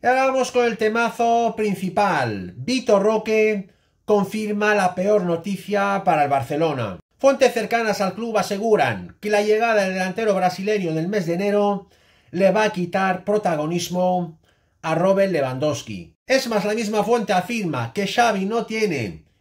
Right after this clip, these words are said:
en sus planes jugar con dos puntas cuando llegue Vitor Roque en enero, y esto puede precipitar la salida de Robert Lewandowski en el próximo mercado invernal.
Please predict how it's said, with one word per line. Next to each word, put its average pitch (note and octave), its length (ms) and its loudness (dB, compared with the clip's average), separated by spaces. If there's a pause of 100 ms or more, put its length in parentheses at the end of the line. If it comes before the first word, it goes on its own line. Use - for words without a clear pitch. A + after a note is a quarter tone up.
en A#3+ 160 0
sus G3 220 -4
planes G3+ 500 0
jugar F3+ 720 0 (340)
con G3+ 280 0
dos A3+ 300 4
puntas F#3 680 -4
cuando G#3 360 -2
llegue F#3 600 2
Vitor F3+ 520 -2
Roque F3 440 -2
en F#3+ 80 -2
enero, G#3+ 680 0
y C4 60 2
esto C4+ 280 4
puede A3+ 340 6
precipitar G#3 960 -2 (320)
la G3+ 160 4
salida G3+ 520 -2
de D3+ 140 0
Robert F3+ 340 4
Lewandowski F#3 1000 -4 (300)
en G#3 180 2
el E3 160 0
próximo D#3+ 720 -2
mercado F#3+ 800 0
invernal. B2 1000 -2